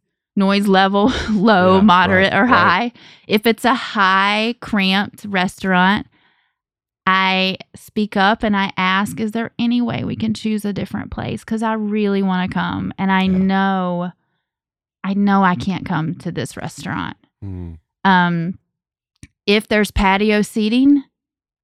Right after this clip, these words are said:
Speaker 1: I like to sit outside
Speaker 2: Mm-hmm.
Speaker 1: at a restaurant. Um, the, I'm trying to think of, like, all these accommodations that are, like,
Speaker 2: And yes, we hear you, rest of the country. We have some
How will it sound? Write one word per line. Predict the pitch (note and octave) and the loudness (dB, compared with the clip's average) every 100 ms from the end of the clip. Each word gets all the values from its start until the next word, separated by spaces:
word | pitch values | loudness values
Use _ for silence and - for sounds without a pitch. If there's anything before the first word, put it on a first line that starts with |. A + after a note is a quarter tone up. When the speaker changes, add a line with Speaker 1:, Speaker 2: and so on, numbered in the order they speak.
| _ - | _ -6
Speaker 1:
I | |
like | F#3+ F#3 - | -2 -2 -4
to | F#3 | -6
sit | - F3+ | -4 -4
outside | E3+ - G3 F3+ F3+ F#3 B3+ D#4+ - - | -4 -6 -4 0 0 0 -2 -6 -12 -16
Speaker 2:
Mm-hmm. | G2 F2 | -16 -8
Speaker 1:
at | B3 B3+ | -4 -2
a | |
restaurant. | B3 A#3+ - B3+ B3+ B3+ C#4 - _ _ _ - | -2 -4 -6 -4 -2 -2 -2 -6 _ _ _ -2
Um, | G#3 G3+ G3 F#3+ F#3 - _ _ _ _ _ _ _ _ _ _ _ _ _ | 0 2 2 0 -2 -6 _ _ _ _ _ _ _ _ _ _ _ _ _
the, | G#3 G3+ A3+ A3+ A3 G#3+ G3 - - - - | -6 0 2 2 2 2 0 -4 -16 -20 -6
I'm | G3+ | -4
trying | G#3+ G3+ | -2 -2
to | G3 | -2
think | F#3+ | -2
of, | F3 | -2
like, | F3+ E3 | -2 -2
all | - F3+ | 0 2
these | F3+ F3 | 2 0
accommodations | F3 F#3 F3 E3 E3+ F3+ E3+ D#3+ F3 | -2 0 0 0 0 0 -2 -2 -2
that | D#3 | -2
are, | D#3 D3+ | -2 -2
like, | D3+ D3 - - _ _ _ _ _ _ _ _ | -2 -2 -4 -14 _ _ _ _ _ _ _ _
Speaker 2:
And | G#2 G#2 G#2+ | -6 -4 -2
yes, | A#2 A#2 | -2 -2
we | A#2+ A2+ | -4 -2
hear | A2+ G#2+ | -2 0
you, | G2 | 0
rest | F#2 F#2 - | -2 -4 -6
of | E2 | -10
the | E2+ | -8
country. | D2+ D2+ D2+ D2 | -8 -8 -8 -8
We | D#2 | -8
have | F2 D#2 | -8 -8
some | E2+ | -10